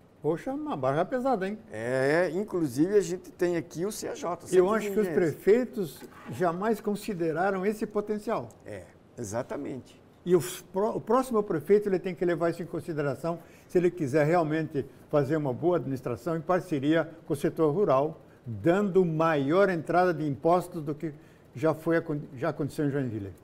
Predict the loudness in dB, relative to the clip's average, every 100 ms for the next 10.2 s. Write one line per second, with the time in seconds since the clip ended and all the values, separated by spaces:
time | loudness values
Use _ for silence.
0 | -20 -12 -8 -4 -2 -4 -6 -12 -10 -10
1 | -4 -4 2 2 2 2 2 2 -8 -12
2 | -14 -20 -20 -20 -20 -20 -20 -20 -18 -12
3 | -12 2 4 4 -4 -18 -20 -20 -10 -2
4 | -2 -2 -4 0 2 0 -2 -8 -10 -6
5 | -6 -6 -12 -4 -2 -2 -4 -14 -20 -20
6 | -20 -20 _ -10 -6 -4 -2 -2 -2 -2
7 | -2 -4 -6 -20 _ 2 2 -2 -8 -10
8 | -12 -14 -20 -20 -8 -6 -2 -2 -4 -10
9 | -16 -20 -8 -4 -2 -2 -2 -4 0 0
10 | 0 -2